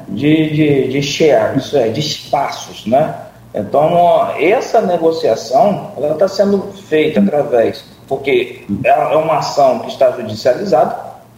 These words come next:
né? A prefeitura, até onde eu tava acompanhando, junto à procuradoria, está judicializada.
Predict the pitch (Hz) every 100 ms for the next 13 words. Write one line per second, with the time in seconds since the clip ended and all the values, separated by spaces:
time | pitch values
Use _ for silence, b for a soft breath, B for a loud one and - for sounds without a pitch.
0 | - _ _ 107 117 98 - 104 117 110
1 | - 135 110 - 131 143 135 127 107 101
2 | - 123 123 123 123 127 123 127 131 113
3 | 110 - - - - 123 123 120 120 123
4 | 120 117 107 104 - 131 127 - 110 104
5 | - 180 - 156 147 170